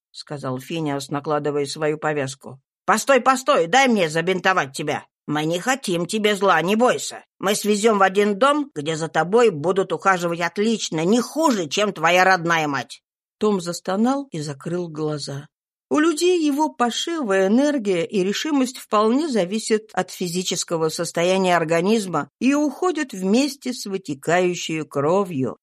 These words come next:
Этот гигант был действительно жалок в своей беспомощности.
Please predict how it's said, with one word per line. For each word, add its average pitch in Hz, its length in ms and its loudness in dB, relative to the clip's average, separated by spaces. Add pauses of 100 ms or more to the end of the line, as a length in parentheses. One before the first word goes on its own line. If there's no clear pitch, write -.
(200)
Этот 170 280 0
гигант 165 540 2
был 175 200 0
действительно 165 720 -2
жалок 185 520 0
в - 80 -16
своей 147 280 -2
беспомощности. 147 1080 -4